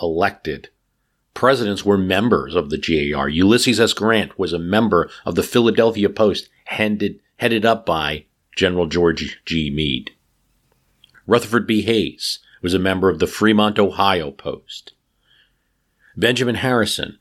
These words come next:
member of the Indianapolis Post. William McKinley, a member of the Canton, Ohio Post. James J. Garfield, we believe, based on publications in G A R, that he was a member of some post.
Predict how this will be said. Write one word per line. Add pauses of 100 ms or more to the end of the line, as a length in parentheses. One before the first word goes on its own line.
member
of
the
Indianapolis
Post. (200)
William
McKinley,
a
member
of
the
Canton,
Ohio (500)
Post. (420)
James
J.
Garfield, (640)
we
believe,
based
on
publications
in
G
A
R,
that
he
was
a
member
of
some
post.